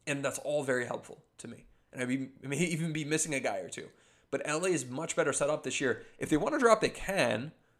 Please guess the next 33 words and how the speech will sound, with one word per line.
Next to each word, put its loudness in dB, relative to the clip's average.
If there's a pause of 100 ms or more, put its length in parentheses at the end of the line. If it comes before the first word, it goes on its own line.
(260)
Now, 4
there 6
are 8
a 4
couple 4
guys 4
that 0
might 0
be -2
defending 0
at -2
the -8
point -4
of -8
attack -4
a -4
little -4
bit, -2
or, -2
or -2
on 0
ball 6
at 0
least, -6 (280)
in 0 (500)
Gabe 2
Vincent 0 (920)
and 0
Jared 4
Vanderbilt, 0
who 0
are 4
weaker -2